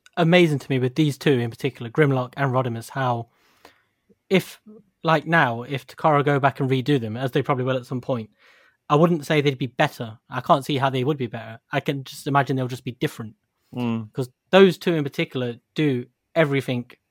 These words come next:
Speaker 1: so perfectly, other than the Q C on Rodimus, obviously. But they just, they realise exactly what they're going for perfectly. And so any other attempt would just be a different spin on it, rather than being something like an improvement or better. It would just be different.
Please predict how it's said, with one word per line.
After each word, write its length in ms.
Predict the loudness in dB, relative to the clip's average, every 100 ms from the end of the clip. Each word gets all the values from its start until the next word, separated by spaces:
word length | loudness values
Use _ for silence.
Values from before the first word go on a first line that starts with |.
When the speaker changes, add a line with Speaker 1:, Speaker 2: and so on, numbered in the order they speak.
| _ _ _
Speaker 1:
so 200 | -2 0
perfectly, 480 | 2 2 0 -8 -6
other 140 | -2 0
than 120 | 0
the 60 |
Q 180 | 0 -4
C 140 | -2 -4
on 120 | -4
Rodimus, 340 | -4 -6 -10
obviously. 380 | -12 -12 -14 -16 _ _ _ _ _
But 220 | 0 0 _ _ _ _
they 140 | 0 2
just, 240 | 2 -2 _ -2
they 100 | 2
realise 440 | 4 4 2 -2
exactly 500 | -8 -2 -2 0 0
what 120 | 0
they're 100 | 2
going 200 | 2 2
for 300 | 0 -6 -8 _ _
perfectly. 460 | 0 0 -2 -12 -14 _ _ -20 _
And 80 | -4
so 200 | 0 0 4
any 180 | 6 6
other 100 | 4
attempt 380 | 2 0 -2
would 100 | -6
just 160 | -4 -2
be 120 | 2
a 60 | 2
different 400 | 0 -4 -4 -10
spin 240 | -8 -4
on 120 | -2 -4
it, 120 | -10 _
rather 240 | 0 0 0
than 140 | -4
being 220 | -2 -2 -2
something 380 | -6 -6 -10 -12 _ -20 -4
like 160 | -2 0
an 80 |
improvement 480 | -2 0 0 0 -2
or 140 | -6 -10
better. 260 | -12 -14 -18 _ -8
It 120 | -6
would 100 | -6
just 160 | -8
be 140 | -10 -12 _ _ -14
different. 300 | -12 -12